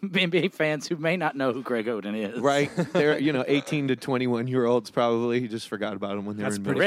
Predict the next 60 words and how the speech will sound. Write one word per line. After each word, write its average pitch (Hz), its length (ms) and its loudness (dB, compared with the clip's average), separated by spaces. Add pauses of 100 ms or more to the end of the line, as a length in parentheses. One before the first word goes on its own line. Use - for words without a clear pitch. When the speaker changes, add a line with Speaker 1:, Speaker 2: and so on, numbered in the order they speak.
Speaker 2:
middle - 0 - (180)
Speaker 1:
Greg - 40 -2
Speaker 2:
school. 117 100 -10
Speaker 1:
Oden. - 20 -6
Who 175 60 2
you 220 100 2
talking 170 200 0
Speaker 3:
I 170 60 2
Speaker 1:
about, 180 40 6 (120)
Speaker 3:
also - 120 4
thought 190 120 6
you 170 40 6
Speaker 1:
Grandpa? 139 140 6
Speaker 3:
meant 160 180 -2
the, 143 280 0
uh, 135 100 0
the 135 120 -2
site, 147 400 -4
the 131 80 -6
Stepien, 127 600 -2
which 123 160 -10
has 143 200 0
its 135 140 -4
own 147 140 0
fair 131 200 0
of 120 80 -2
detractors 120 460 -4
on 117 80 -4
the 117 80 -4
name. 117 320 -6
They 107 100 -12
just 113 160 -8
don't. 110 240 -6
I 131 80 -8
think 120 160 -4
it's - 220 -12 (160)
Speaker 2:
Isn't 147 200 -2
Speaker 3:
too 185 60 0
Speaker 2:
that 185 100 2
a, 180 140 2
Speaker 3:
confusing. 170 80 4
Speaker 2:
uh, 151 320 4
Speaker 1:
I - 40 -2
Speaker 2:
isn't 147 180 -2
that 165 80 2
Speaker 1:
barely 185 240 4
know 165 100 2
what 143 80 2
the 127 80 -8
Stepien 127 440 -2
rule 123 240 2
is, 131 200 2
so 98 220 -2
I'm 98 280 -2
with 143 140 2
you. 165 60 0
Speaker 2:
Isn't 170 240 -4
that 151 340 2
a, 120 400 0
uh, - 60 -2